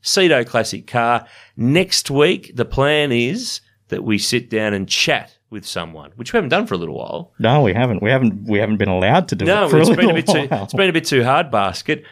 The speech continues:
Speaker 1: Uh, I can park the Zoom machine for a moment because Lee Holdsworth is gonna sit down with me one-on-one in the wake of his departure from Tickford and his arrival in T C R Australia in an Alfa Romeo this year. We'll talk a little bit about that, but we're gonna give it the sleuth signature.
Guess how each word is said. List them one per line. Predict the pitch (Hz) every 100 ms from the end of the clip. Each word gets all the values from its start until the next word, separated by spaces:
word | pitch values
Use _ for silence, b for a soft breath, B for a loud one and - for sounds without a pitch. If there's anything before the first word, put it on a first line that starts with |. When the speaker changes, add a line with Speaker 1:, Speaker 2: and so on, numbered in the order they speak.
| b
Speaker 1:
Uh, | - 117 120 - _ 117
I |
can | 127 131
park | 127 170 202
the | 170
Zoom | 135 143 139
machine | 131 131 156 226 _ _
for | - 127
a |
moment | 113 110 107 139 - b b -
because | 123 123 113
Lee | 123
Holdsworth | 120 120 113 104 85 -
is | 117 101
gonna | 107 101
sit | - -
down | 104 98 98
with | 92
me | 95 92 90 b b
one-on-one | 113 151 175 165 143 143 175
in | 117
the | 107
wake | 113 117
of | 104
his | 104 92
departure | 95 - 123 139 151
from | 135 131 107
Tickford | - 139 - 156 135
and | 113
his | 101 - B B -
arrival | 117 120 131 139 123
in | 113
T | - 120
C | 110 117
R | 107 101
Australia | 95 - 107 104 101 107
in |
an | 95
Alfa | 101 104 98
Romeo | 95 98 107 104
this | 98 - 113
year. | 113 113 B B B -
We'll | 302
talk | 330 330
a | 160
little | 147 165
bit | 123 104
about | - 76 - -
that, | 107 -
but | 131
we're | 139
gonna | 185 214
give | 175 165
it | -
the | 139
sleuth | - 139 135 -
signature. | - 107 101 - 78